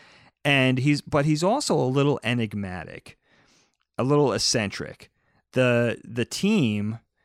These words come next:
as assembled, the vampire hunters are the good guys who sort of form a, you know, sort of form a group against Dracula.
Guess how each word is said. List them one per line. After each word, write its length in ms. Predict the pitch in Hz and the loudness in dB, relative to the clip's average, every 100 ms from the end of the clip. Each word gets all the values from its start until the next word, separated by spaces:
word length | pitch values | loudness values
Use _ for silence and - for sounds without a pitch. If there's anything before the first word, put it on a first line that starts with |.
| _ | _
as 220 | - 117 107 | -4 -4 -2
assembled, 760 | 98 - 107 92 98 104 113 | -2 -2 -2 -2 -4 -6 -4
the 80 | 104 | -4
vampire 520 | 104 117 120 120 104 | -2 0 0 -2 -4
hunters 360 | 95 98 98 95 | -4 -6 -6 -6
are 80 | 98 | -6
the 100 | 95 | -4
good 200 | 123 127 | -6 -4
guys 320 | 98 95 - | -4 -4 -4
who 240 | 107 92 - | -4 -6 -8
sort 320 | - - 104 | -8 -4 -4
of 120 | 95 | -4
form 480 | - - 110 107 101 | -6 -8 -6 -4 -6
a, 360 | 98 90 87 82 - - - - | -8 -8 -10 -12 -16 -20 -20 -8
you 80 | - | 0
know, 120 | 139 | 0
sort 300 | 98 - 143 | 2 2 2
of 80 | 123 | 2
form 240 | - 127 | 0 -2
a 60 | 110 | -2
group 300 | 92 107 110 | -4 -4 -4
against 320 | 107 104 90 | -4 -4 -6
Dracula. 640 | - 98 87 - 90 95 | -6 -8 -8 -8 -6 -6